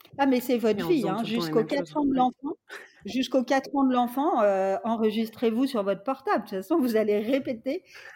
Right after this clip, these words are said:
Speaker 1: tout le temps. Et si vous ne répétez pas tout le temps, ils vont devoir re-questionner.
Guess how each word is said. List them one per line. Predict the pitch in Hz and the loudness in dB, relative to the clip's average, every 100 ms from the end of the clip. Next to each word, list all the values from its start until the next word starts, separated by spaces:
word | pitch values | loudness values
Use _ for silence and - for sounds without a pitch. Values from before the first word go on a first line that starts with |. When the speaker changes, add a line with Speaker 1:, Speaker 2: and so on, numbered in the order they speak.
| 214 | -4
Speaker 1:
tout | 320 | -2
le | 294 | 0
temps. | 254 208 - | -2 -2 -2
Et | 233 | -2
si | 240 - | 0 0
vous | 320 294 | 0 2
ne | 262 | 0
répétez | 233 330 - 339 - 294 330 | 2 0 0 -4 -2 -2 0
pas | 330 - | 0 -2
tout | 247 | -8
le | 220 | -8
temps, | 233 262 370 - _ _ 220 | -2 -2 -2 -6 _ _ -8
ils | 208 | -2
vont | 254 | 0
devoir | 254 262 240 262 247 220 226 | 2 2 2 2 2 -4 0
re-questionner. | 320 320 302 294 - 285 247 | 0 0 -4 -6 -6 -4 -4